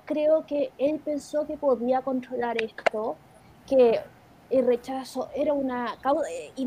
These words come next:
y eso yo no voy a meterme en lo importante que era el rechazo versus la prueba. Para mí eso, entonces, pero quizá, eh, como cambió de opinión y, y ahí yo lo respeto, yo le tengo ta-,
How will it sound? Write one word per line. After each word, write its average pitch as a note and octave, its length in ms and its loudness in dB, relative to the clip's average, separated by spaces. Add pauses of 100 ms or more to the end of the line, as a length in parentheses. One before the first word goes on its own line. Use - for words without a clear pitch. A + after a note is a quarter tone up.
(140)
y F4 60 6
eso G4 200 4
yo F4+ 60 2
no F#4+ 100 -2
voy F#4 100 0
a E4+ 160 -4
meterme C#4+ 760 2
en C4+ 240 0
lo C4+ 80 6
importante C#4+ 480 -4
que D4 80 -4
era C#4 80 2
el C4 60 0
rechazo C4 440 -6
versus B3 300 -6
la C4+ 100 -2
prueba. D4 220 -2
Para B3 160 -2
mí C#4+ 120 0
eso, D4 300 -2 (520)
entonces, G#4+ 300 -2 (120)
pero F#4+ 160 2
quizá, E4 280 -4 (960)
eh, C#4+ 380 2
como D4+ 460 4
cambió D4+ 280 0
de G#4+ 100 4
opinión F#4+ 420 0
y, F#4 160 -6
y D4 140 -4
ahí F4+ 160 2
yo G4 120 6 (120)
lo F4+ 80 0
respeto, A#3+ 320 -2
yo C4 100 2
le C#4+ 140 4
tengo D4+ 520 2
ta-, - 140 -10